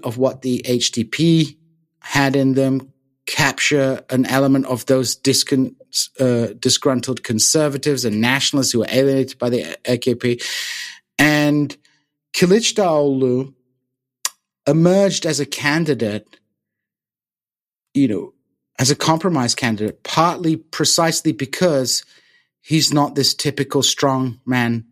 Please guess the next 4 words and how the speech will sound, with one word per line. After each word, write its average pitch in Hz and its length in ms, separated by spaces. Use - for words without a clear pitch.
type 117 300
of, 113 260
uh, 110 260
politician. 117 760